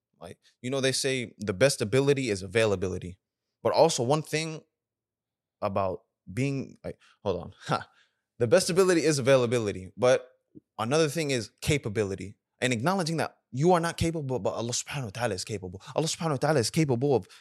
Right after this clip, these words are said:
allowing you to pray to him because prayer is a privilege. Being, uh, knowing that you are not capable, but Allah subhanahu wa ta'ala is capable of allowing you to raise your hands in dua. To think that, yes, Allah subhanahu wa ta'ala is greater than me. Allah subhanahu wa ta'ala is more knowing than me, so I will look to him only.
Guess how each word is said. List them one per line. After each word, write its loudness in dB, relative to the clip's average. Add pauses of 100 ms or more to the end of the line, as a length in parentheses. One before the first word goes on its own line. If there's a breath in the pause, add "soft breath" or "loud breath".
(160 soft breath)
allowing 2
you 4
to -2
pray 2
to -6
him -6
because -8
prayer 2
is 0
a -6
privilege. -4 (360 loud breath)
Being, 2
uh, 4 (360 soft breath)
knowing 4
that 4 (180 soft breath)
you 4
are 4
not -2
capable, -2
but -2
Allah -2
subhanahu -4
wa -2
ta'ala 0
is -2
capable 0
of -2
allowing -2
you -4
to -6
raise 0
your -6
hands -6
in -6
dua. 2 (260 loud breath)
To 4
think -4
that, 0
yes, 0
Allah 2
subhanahu -2
wa -4
ta'ala 0
is -2
greater 2
than -4
me. -2
Allah 2
subhanahu -4
wa -4
ta'ala -4
is -6
more -4
knowing -2
than -4
me, -4
so -6
I -2
will 2
look 0
to -6
him -4
only. -2